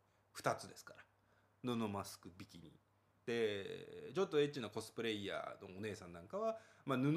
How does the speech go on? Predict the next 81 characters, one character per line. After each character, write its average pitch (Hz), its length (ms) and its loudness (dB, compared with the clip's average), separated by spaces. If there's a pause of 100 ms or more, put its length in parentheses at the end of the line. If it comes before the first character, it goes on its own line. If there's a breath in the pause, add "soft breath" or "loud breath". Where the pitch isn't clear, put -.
マ 165 160 2
ス - 120 -6
ク 156 100 2
パ 147 200 4
ン 98 120 -2
ツ - 80 -16
で - 60 -18
す。 127 120 -8
童 190 320 6
貞 190 340 6
を 190 180 4
殺 180 280 2
す 175 120 -6
布 143 280 6
マ 139 120 4
ス - 120 -6
ク - 80 -16
で - 80 -18
す - 80 -16
よ - 60 -16
ね。 180 140 -10 (320 soft breath)
童 131 200 6
コ 131 160 -6
ロ 123 140 0
布 117 120 -2 (120)
マ 113 100 0
ス - 120 -8
ク - 120 -16
の - 120 -16
使 - 160 -12
い 82 40 -10
方 - 60 -10
で - 100 -16
す - 80 -18
よ 123 80 -14
ね。 220 160 -10 (300)
う 110 40 -6
ん。 107 40 -4
ま 101 120 -4 (500)
あ、 110 40 -2
お 107 80 0
股 104 240 2
に 85 180 -14 (320 soft breath)
布 107 160 -8
マ 98 100 0
ス - 80 -10
ク - 60 -20
だ - 80 -4
け - 100 -12
当 - 80 -2
て 98 160 -6
る 98 60 -8
っ - 40 -8
て - 160 -20
や - 60 -16
つ - 40 -20
で - 80 -20
し - 80 -18
ょ - 60 -20
う - 40 -20
け - 60 -20
ど - 80 -20
も。 - 60 -20 (760 soft breath)
あ 247 100 0
と、 247 80 0
ま 262 200 0
あ、 240 40 -6 (220)
可 208 140 2
愛 214 100 2
ら 208 100 0
し 214 120 -6
い 196 40 -10
使 - 180 -8
い 90 60 -2
方 92 220 -4
で 90 160 -2
言 226 180 -2
え - 20 -6
ば、 - 380 2 (400 loud breath)
あ 135 120 0
の、 107 600 -4